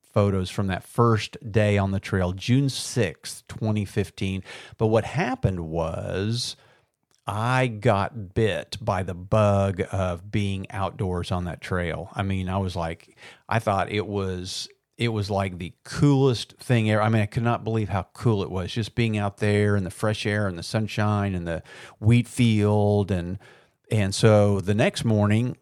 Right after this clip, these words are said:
uh, I got up earlier, you know, my normal time to work out. I, I must have gone that June sixth. I'm not sure what it,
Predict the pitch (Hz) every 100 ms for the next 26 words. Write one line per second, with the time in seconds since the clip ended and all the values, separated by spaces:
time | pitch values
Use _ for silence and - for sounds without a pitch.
0 | - 101 92 90 85 95 92 101 98 -
1 | - 202 127 90 90 101 98 95 92 95
2 | 139 208 110 92 104 90 87 92 90 85
3 | - 80 78 85 - 113 110 107 143 208
4 | 131 107 107 104 98 92 113 151 - 117
5 | 98 95 98 98 - 101 92 90 101